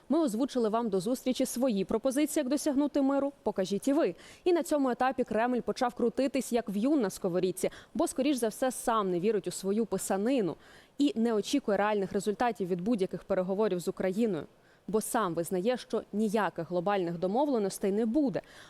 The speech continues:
коли є одна мета — тиск і вигідна картинка для Р Ф. Кремль, до речі, наперед, до зустрічі, запланованої наступного тижня, повторив свою заїжджену тезу: хто від України підписуватиме меморандум.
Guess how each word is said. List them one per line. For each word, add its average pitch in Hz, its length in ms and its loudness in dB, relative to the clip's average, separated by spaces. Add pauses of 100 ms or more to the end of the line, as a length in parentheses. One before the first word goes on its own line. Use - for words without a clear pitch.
(120)
коли 302 240 2
є 254 180 2
одна 202 280 -2
мета — 202 360 -2 (140)
тиск - 340 -2 (140)
і 202 100 0
вигідна 185 380 0
картинка 196 500 -2
для 165 240 -4
Р 165 100 -2
Ф. 165 120 -2 (640)
Кремль, 330 340 2
до 233 120 0
речі, 285 340 0
наперед, 262 600 0
до 208 240 2
зустрічі, 185 440 -4
запланованої 190 640 0
наступного 226 480 -2
тижня, 320 380 0
повторив 202 440 -2
свою 214 320 0
заїжджену 208 580 0
тезу: 170 440 -2 (220)
хто 208 280 0
від 165 160 -2
України 262 440 0
підписуватиме 202 760 -2
меморандум. 165 600 -2